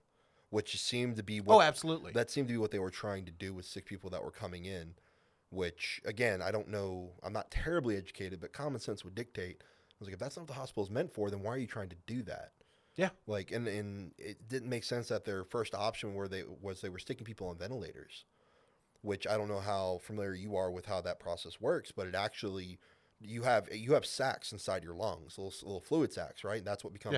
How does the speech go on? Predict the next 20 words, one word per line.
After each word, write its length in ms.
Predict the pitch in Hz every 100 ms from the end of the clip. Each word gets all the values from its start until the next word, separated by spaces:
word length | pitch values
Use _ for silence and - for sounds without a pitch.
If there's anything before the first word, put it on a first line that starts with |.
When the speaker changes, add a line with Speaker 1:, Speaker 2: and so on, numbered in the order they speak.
| 95
Speaker 2:
Yeah. 60 | 85
Speaker 1:
infected 420 | 95 - 131 - 92
when 80 |
you 80 | 95
have 140 | 95 90
bronchitis. 500 | 92 - 185 113 -
That's 160 | 107
why 80 | 95
you 80 | 92
can't 200 | - 76
breathe 200 | 98 104
very 160 | 73 65
well. 220 | 62 - - - - - -
Well, 180 | - 104
those 180 | 95 127
fluid 240 | - 170 156
sacs 220 | 104 92
do 220 | 98 117
not 200 | 113 107
regenerate. 560 | - - 90 71 -